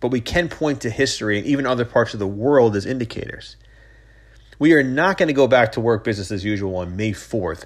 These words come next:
riding the fucking subway, riding the commuter rails, moseying on into our office and just washing our hands a few more times a day and putting sanitizer on.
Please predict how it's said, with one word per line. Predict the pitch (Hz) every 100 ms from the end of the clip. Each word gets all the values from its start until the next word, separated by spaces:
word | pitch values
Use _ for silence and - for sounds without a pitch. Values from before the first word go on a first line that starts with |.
| - - -
riding | 117 113 107 95
the | 90
fucking | - 87 87
subway, | - 82 - - - _ _ - - _
riding | 117 120 117 104
the | 101
commuter | - 95 92 82
rails, | 80 82 - - - _ - - -
moseying | 131 143 147 139 139
on | 127 120
into | 120 113
our | 120
office | 95 101 95
and | 98
just | 117 101 95
washing | 110 110 - 113
our | 95
hands | 110 107 98
a |
few | 95 101
more | 95
times | 90 - 95
a | 85
day | 82 98 90 85 85 - - _
and | -
putting | - 101
sanitizer | 95 110 98 92 78 80 -
on. | -